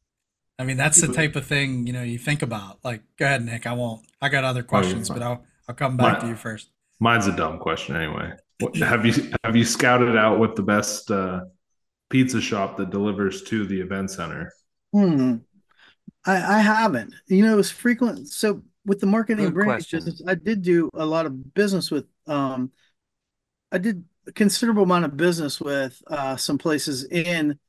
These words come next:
Speaker 3: Washington, P A. But as far as the pizza place goes, we're gonna have to see if we can, we can, uh, get somebody hooked up. However,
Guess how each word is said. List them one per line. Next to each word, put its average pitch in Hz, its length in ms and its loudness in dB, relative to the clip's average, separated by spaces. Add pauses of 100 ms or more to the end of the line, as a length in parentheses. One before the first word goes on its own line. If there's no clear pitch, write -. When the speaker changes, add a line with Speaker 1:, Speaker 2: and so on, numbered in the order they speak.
(380)
Speaker 3:
Washington, 156 640 0
P 135 240 -2
A. 127 260 -4 (520)
But 190 100 0
as 180 120 -8
far 240 180 -2
as 226 120 -2
the 151 180 -4
pizza 220 340 -2
place 135 380 -4
goes, 139 300 0
we're 208 80 2
gonna 214 160 4
have 165 280 0
to 123 100 0
see - 180 2
if 139 100 -2
we 151 120 0
can, 127 340 -2 (500)
we 147 140 0
can, 139 260 0
uh, 127 260 -2 (320)
get 160 140 0
somebody 147 320 0
hooked 139 220 -2
up. 196 300 2 (220)
However, 185 640 4